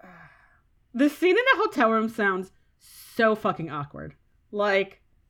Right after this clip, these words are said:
Penny's just, like, crying in bed, and everyone, and Baz and Simon are just like, "Yep, that's happening." And then they're just, like, of course, not talking to one another. They're just like, "We'll just sleep in separate areas of this, like, probably gross hotel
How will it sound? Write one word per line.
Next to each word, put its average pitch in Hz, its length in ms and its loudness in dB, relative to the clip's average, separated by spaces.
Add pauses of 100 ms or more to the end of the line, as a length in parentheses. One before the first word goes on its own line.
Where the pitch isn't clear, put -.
(220)
Penny's 262 300 0
just, 320 140 -4
like, 320 220 0
crying 202 720 0
in 202 180 -2
bed, 170 260 0
and 175 140 -2
everyone, 180 440 -4
and 170 400 -12
Baz 190 320 -2
and 202 100 -4
Simon 196 240 0
are 185 40 -2
just - 120 -10
like, 202 200 -2
"Yep, 320 220 0
that's 302 220 -2
happening." 202 540 -4 (360)
And 208 180 -2
then 208 180 2
they're 208 220 4
just, 214 160 -6
like, 190 540 0 (800)
of 226 140 -2
course, 240 220 2
not 220 320 0
talking 214 260 -2
to 208 60 2
one 185 120 0
another. 170 380 -2
They're 175 100 -6
just 190 220 -10
like, 226 180 0
"We'll 381 160 -12
just 440 200 -6
sleep 403 200 2
in 285 120 2
separate 277 420 0
areas 233 460 2
of 180 100 -8
this, 196 160 -6
like, 190 320 -4
probably 226 600 -8
gross 175 640 -6
hotel - 440 -14